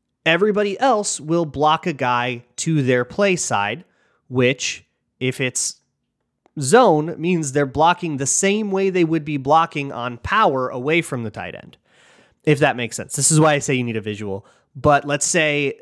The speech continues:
Travis Kelce's lined up on the left, like he is in my visual here. Um, if he pulls from left to right, it could be counter with him as the lead, or it could be split zone, uh, with him blocking to the backside.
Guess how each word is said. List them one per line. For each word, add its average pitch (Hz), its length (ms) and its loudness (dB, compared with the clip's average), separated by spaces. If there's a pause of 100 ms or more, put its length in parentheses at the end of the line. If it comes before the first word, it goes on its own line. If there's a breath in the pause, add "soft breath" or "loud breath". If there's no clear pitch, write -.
(140)
Travis 151 300 -2
Kelce's 135 340 -2
lined 127 220 -2
up 127 100 -2
on 127 140 -2
the 131 80 -6
left, 107 380 -6
like 110 140 -12
he 113 200 -10
is 107 140 -6
in 107 100 -6
my 104 100 -6
visual 98 340 -12
here. - 280 -18 (640 soft breath)
Um, 107 560 2 (380)
if 147 220 0
he 208 580 -2 (380)
pulls 160 720 2 (220)
from 160 200 -4
left 156 300 0
to 180 80 -8
right, 139 320 -4
it 143 120 -14
could 214 200 0
be 202 100 -6
counter 180 340 -6
with 147 160 -6
him 151 120 -8
as 123 160 -8
the 127 40 -8
lead, 190 380 -4
or 147 140 -8
it 131 60 -16
could 190 200 -4
be 170 160 -8
split 165 400 -4
zone, 156 460 -2 (480 soft breath)
uh, 127 480 2 (200)
with 151 240 -2
him 156 200 0
blocking 139 440 -2
to 135 100 -10
the 123 100 -6
backside. 110 760 -2